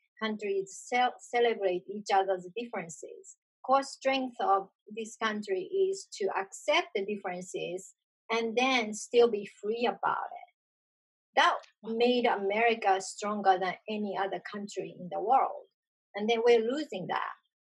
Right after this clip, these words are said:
So, you know, even among family members, you know, how do we deal with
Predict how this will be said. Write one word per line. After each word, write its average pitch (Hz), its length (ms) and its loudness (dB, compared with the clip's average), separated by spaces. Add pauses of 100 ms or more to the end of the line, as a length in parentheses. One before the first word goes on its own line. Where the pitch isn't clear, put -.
(160)
So, 233 380 6 (240)
you 285 120 4
know, 302 140 6
even 320 300 -2
among 262 360 4
family 269 440 2
members, 277 640 4
you 247 140 0
know, 226 120 4
how 330 300 6
do 339 220 2
we 339 300 0
deal 339 300 4
with 226 220 4